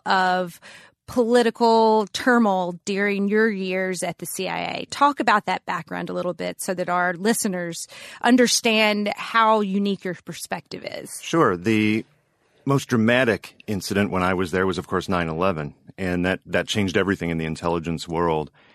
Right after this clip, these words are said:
Speaker 2: And I was working counterterrorism before nine eleven and, of course, after. But I translated that into the briefing job where I took the president's daily brief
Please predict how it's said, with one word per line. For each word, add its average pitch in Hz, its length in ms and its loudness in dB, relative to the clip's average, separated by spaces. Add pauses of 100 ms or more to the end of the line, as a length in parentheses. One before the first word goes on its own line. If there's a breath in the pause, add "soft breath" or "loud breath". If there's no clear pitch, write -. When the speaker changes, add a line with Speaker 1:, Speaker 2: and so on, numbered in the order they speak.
(200 soft breath)
Speaker 2:
And 95 160 0
I 101 60 2
was 98 100 -2
working 95 220 -2
counterterrorism 98 680 -2
before 87 300 -2
nine 87 180 -2
eleven 82 300 -2
and, 80 80 -6
of 78 80 -10
course, - 420 -8
after. 85 460 -4 (380 soft breath)
But 101 100 0
I 101 60 0
translated 107 500 2
that 92 240 2
into 95 540 -2
the 85 460 -4 (200)
briefing 95 340 0
job 76 320 0
where 80 80 0
I 80 80 0
took 95 300 -6
the 85 80 -6
president's 87 420 -4
daily 87 280 -2
brief 85 500 -4